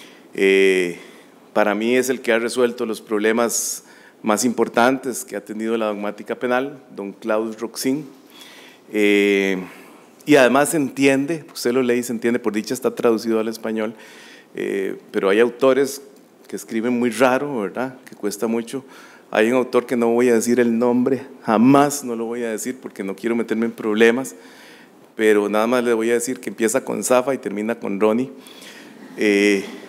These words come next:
digamos que yo les puedo decir que yo a veces he estado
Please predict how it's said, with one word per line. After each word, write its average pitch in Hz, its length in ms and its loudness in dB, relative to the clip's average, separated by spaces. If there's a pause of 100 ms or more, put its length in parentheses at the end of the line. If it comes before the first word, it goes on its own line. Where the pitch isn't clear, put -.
(240)
digamos 113 440 0
que 110 280 0 (920)
yo 135 160 4
les 165 180 2
puedo 170 280 4
decir 170 340 4
que 139 160 -4
yo 131 240 4
a 160 80 8
veces 165 600 0 (640)
he 117 140 2
estado 151 840 4